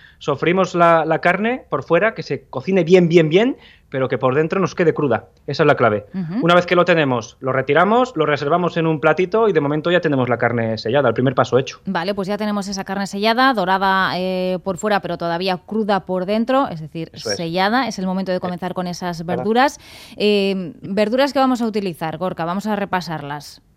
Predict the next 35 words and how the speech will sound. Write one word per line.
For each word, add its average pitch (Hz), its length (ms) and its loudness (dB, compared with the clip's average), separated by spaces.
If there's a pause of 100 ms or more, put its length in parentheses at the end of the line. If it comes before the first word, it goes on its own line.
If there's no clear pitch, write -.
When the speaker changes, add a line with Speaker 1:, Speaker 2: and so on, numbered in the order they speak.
(500)
Speaker 1:
Bueno, 170 340 4
a 151 120 6
ver, 156 140 6
podríamos 170 280 4
utilizar 185 400 2
la 175 140 0
que, 147 340 -2
la 131 160 -6
que 127 300 -2
tengamos 143 320 0
ahí 151 80 4
en 143 80 2
la 143 80 4
nevera, 147 400 4
la 151 180 2
que - 80 0
Speaker 2:
Mm. 175 40 0
Speaker 1:
mejor 139 220 -2
nos 139 160 -2
venga, 147 400 2
¿eh? 147 80 -2
Pero 135 160 0
bueno, 131 300 0
aquí 151 260 0
unas 156 280 2
verduras 151 340 2
así 147 220 -2
estándares, 147 500 2
además 143 240 0
son 143 140 -2
cuatro 147 260 0
mal 127 160 0
contadas, 127 380 2
muy 139 80 -2
poquitas. 135 400 0